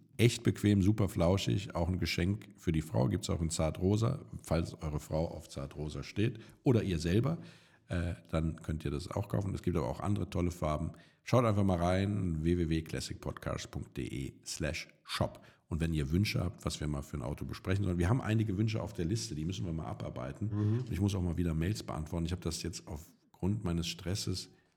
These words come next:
Speaker 1: lange Zeit nicht gemacht. Ich, ich habe einen Berg, ich, ich mach's diese Woche. Okay?
Speaker 2: Mach es, Ron.
Speaker 1: Mach es. Mach es,
Speaker 2: Okay.
Speaker 1: Junge.
Speaker 2: Ihr macht es gut.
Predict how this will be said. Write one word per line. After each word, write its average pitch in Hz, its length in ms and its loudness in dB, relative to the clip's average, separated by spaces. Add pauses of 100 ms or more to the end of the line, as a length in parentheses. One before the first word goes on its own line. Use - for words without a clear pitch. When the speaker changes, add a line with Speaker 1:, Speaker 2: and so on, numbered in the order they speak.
Speaker 1:
lange 101 260 0
Zeit 80 220 -2
nicht 82 160 -2
gemacht. 87 200 -2
Ich, - 180 -8
ich - 160 -6
habe - 160 -4
einen 87 200 -2
Berg, 85 320 -2
ich, - 220 -8 (180)
ich - 260 -6
mach's - 420 -4 (200)
diese 78 220 -2
Woche. - 260 -10 (260)
Okay? - 220 -8
Speaker 2:
Mach 104 160 2
es, 95 260 -4
Ron. 85 240 -6 (160)
Speaker 1:
Mach 90 240 0
es. - 220 -4 (260)
Mach 90 120 0
es, - 80 4
Speaker 2:
Okay. - 180 0
Speaker 1:
Junge. 78 240 0 (240)
Speaker 2:
Ihr 131 100 4
macht 139 240 2
es 117 140 -8
gut. 113 340 -2